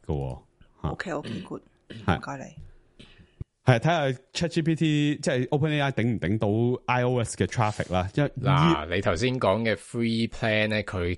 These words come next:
Speaker 3: 講嘅就係 access to，嗱，Open A I嘅 free plan 啊，係 access to G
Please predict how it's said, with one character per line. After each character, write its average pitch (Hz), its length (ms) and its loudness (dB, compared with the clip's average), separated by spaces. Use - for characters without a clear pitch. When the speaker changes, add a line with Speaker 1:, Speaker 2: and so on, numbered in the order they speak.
Speaker 3:
講 82 380 2
嘅 104 140 2
就 87 100 -2
係 78 180 -2
access 101 840 -4
to， 82 240 -10
嗱 90 100 -4
，Open 107 320 -2
A 98 140 0
I 98 180 0
嘅 87 100 -2
free 92 380 -8
plan 85 380 -10
啊， 80 240 -14
係 92 260 0
access - 580 -8
to 82 420 -6
G 104 440 -4